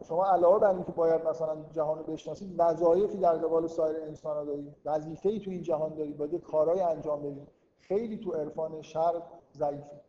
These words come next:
اونا اتفاقاً یه چیز جالبی که مثلاً تو زن بودیسم واقعاً جزء اعتقاداتشونه که وظیفهٔ آدم اینه که به اون حد نهایی به اصطلاح بودا شدن برسه. می‌گن وقتی که رسیدید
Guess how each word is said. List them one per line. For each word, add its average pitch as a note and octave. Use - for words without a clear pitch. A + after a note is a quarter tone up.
اونا F3
اتفاقاً G3+
یه G#3+
چیز G3+
جالبی F#3
که F#3+
مثلاً E3+
تو E3
زن E3
بودیسم E3+
واقعاً F3
جزء G#3+
اعتقاداتشونه D3+
که D3+
وظیفهٔ F#3+
آدم G#3+
اینه G#3+
که G#3
به F#3+
اون F#3+
حد F3+
نهایی D#3+
به C#3+
اصطلاح C#3+
بودا D3+
شدن D#3+
برسه. D3+
می‌گن A3
وقتی A3+
که G3
رسیدید G3+